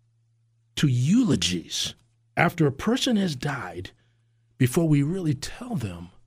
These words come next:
who truly they are to us,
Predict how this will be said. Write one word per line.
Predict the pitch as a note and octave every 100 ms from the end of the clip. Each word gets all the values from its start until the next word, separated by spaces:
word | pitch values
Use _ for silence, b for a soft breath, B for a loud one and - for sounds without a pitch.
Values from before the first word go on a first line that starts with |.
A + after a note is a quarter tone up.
| _ _ _ _ _ _ _ _ _ _ _ -
who | G3+
truly | - - - C#4 B3+ G#2 - - _ _ _ _ _ _ _ _ -
they | A2+ B2
are | G#2 A2
to | A2+ - G2
us, | F2 - -